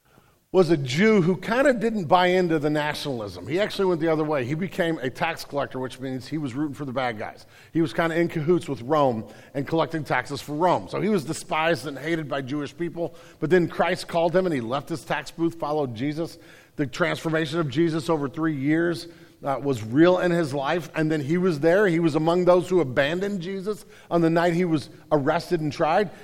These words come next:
He was one of the, the, the guys who on the Friday morning when Jesus was crucified should have been there and wasn't.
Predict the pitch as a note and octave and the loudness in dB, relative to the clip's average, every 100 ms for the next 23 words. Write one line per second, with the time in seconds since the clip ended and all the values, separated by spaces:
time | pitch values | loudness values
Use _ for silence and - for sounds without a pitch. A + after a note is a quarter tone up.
0 | - F3+ D#3+ D3 F3 F3+ D#3+ C3+ C3 C#3+ | 2 4 4 4 4 4 2 0 -4 -4
1 | C#3 D3 B2+ D#3 F3+ E3 F3 F3+ E3 D3+ | -2 -2 0 0 0 0 -2 0 0 0
2 | - F3 F3 E3+ E3 D#3+ F3 G3 G3 - | -2 0 2 2 2 2 2 2 -2 -8
3 | - E3 D3 E3+ F3 C#3+ D#3 - F3 F3+ | -4 -2 2 0 0 -2 -6 -2 -2 -2
4 | F3+ F#3+ G3 D#3 - F3 D#3 D#3+ F#3+ G3 | -2 0 0 0 2 2 4 2 4 4
5 | G#3 F#3+ D3+ A#2+ A#2+ D3+ A#3+ A3+ | 4 2 0 -2 -6 -4 -4 -6